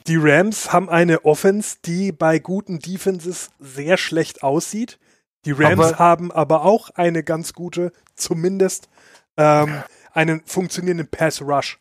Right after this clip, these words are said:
Speaker 1: muss man sagen.
Speaker 2: Ja.
Speaker 1: Also die Secondary ist fürchterlich, zumindest aktuell. Nicht mal personell, sondern einfach, wie sie gecoacht ist. Aber was um die, äh,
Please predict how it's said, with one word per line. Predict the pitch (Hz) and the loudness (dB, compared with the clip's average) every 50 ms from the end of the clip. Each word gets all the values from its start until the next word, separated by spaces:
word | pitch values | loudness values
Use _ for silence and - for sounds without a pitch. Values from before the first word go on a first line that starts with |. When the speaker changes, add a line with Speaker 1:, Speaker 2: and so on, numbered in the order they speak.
| _ _ - | _ _ -10
Speaker 1:
muss | 170 135 - | -8 -8 -4
man | 143 131 120 | -2 -2 0
sagen. | 117 123 120 117 151 | 0 0 2 4 4
Speaker 2:
Ja. | 143 135 127 - - | 4 4 4 2 0
Speaker 1:
Also | - 160 135 135 147 | -2 0 2 2 2
die | 139 - 147 135 | 0 0 -2 0
Secondary | - 208 208 - 220 196 170 160 156 156 | 0 0 2 2 2 2 4 4 4 2
ist | 151 139 131 - | 0 -2 -4 -6
fürchterlich, | - - 156 131 - - 123 113 107 - _ _ _ - - _ _ - | -2 0 0 0 -2 -6 -14 -16 -18 -20 _ _ _ -20 -20 _ _ -6
zumindest | - 151 151 160 160 160 143 - - - | -4 -2 0 0 0 0 -2 -2 -4 -4
aktuell. | 147 - - - 147 131 131 131 123 - _ _ _ | -6 -4 -6 -8 -8 -6 -6 -6 -8 -10 _ _ _
Nicht | 175 196 196 - - | -4 -4 -4 -2 0
mal | 185 175 | -2 0
personell, | - - 180 160 151 156 160 185 214 226 214 | 0 2 0 0 0 -2 -2 0 0 -2 -2
sondern | - 202 180 180 180 | -4 -4 -4 -4 -4
einfach, | 170 175 165 165 143 160 | -4 -4 -4 -4 -6 -6
wie | 160 151 | -6 -4
sie | 143 151 | -4 -4
gecoacht | 131 131 120 - 151 151 147 151 - - - | -4 -6 -4 -2 0 0 2 0 -2 -8 -14
ist. | - - - _ _ - - - _ _ _ _ | -16 -20 -20 _ _ -20 -20 -20 _ _ _ _
Aber | - 139 143 143 139 135 _ _ _ _ _ _ _ _ _ _ _ _ _ _ _ _ _ _ | 0 2 4 4 2 0 _ _ _ _ _ _ _ _ _ _ _ _ _ _ _ _ _ _
was | 135 135 156 180 - - - - _ _ _ - _ _ _ _ _ | 0 2 2 2 0 -4 -8 -10 _ _ _ -20 _ _ _ _ _
um | - 165 151 147 | -6 -6 -4 -4
die, | 147 143 135 131 - - _ _ _ _ _ _ _ - | -4 -4 -4 -4 -6 -10 _ _ _ _ _ _ _ -2
äh, | 147 135 123 123 123 123 131 131 135 | 0 2 2 2 2 0 -2 -4 -6